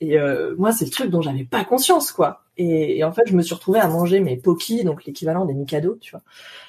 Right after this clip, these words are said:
J'avais faim, j'avais acheté ça au combini juste avant, donc je commence, tu sais, c'est bon, j'ai le truc dans la main, je, je le mange, quoi. Putain, le...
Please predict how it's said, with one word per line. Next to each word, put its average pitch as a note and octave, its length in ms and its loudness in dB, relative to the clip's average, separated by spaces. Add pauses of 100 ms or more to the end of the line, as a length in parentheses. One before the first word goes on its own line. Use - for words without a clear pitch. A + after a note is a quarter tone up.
J'avais D3 300 -2
faim, C4+ 380 4
j'avais G3 200 6
acheté A#3+ 220 4
ça E4 180 4
au - 40 2
combini B3 440 4
juste C4+ 220 -2
avant, A#3 300 6
donc A#3+ 120 2
je - 80 -8
commence, A3+ 280 0
tu F#3 140 -2
sais, D#4+ 160 0
c'est F3 140 2
bon, C#4+ 160 0
j'ai F3+ 80 2
le F3+ 60 2
truc F#3+ 180 -6
dans E3+ 140 2
la D#3+ 120 2
main, C#4 180 2
je, D#3 160 -4
je E3 120 -2
le F#3 100 6
mange, C#4 320 2
quoi. - 180 -10
Putain, - 280 -4
le... C3 180 -8